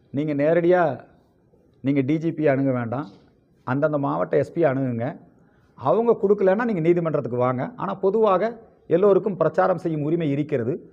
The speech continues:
ஒவ்வொரு மாவட்டத்திலும் வெவ்வேறு விதமான சட்டம் ஒழுங்கு பிரச்சனை இருக்கும்,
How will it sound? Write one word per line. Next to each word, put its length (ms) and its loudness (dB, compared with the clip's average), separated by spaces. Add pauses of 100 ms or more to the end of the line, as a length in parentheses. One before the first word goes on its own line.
(340)
ஒவ்வொரு 340 2
மாவட்டத்திலும் 600 0
வெவ்வேறு 300 4
விதமான 320 0
சட்டம் 280 -2
ஒழுங்கு 220 -2
பிரச்சனை 300 -6 (100)
இருக்கும், 300 -4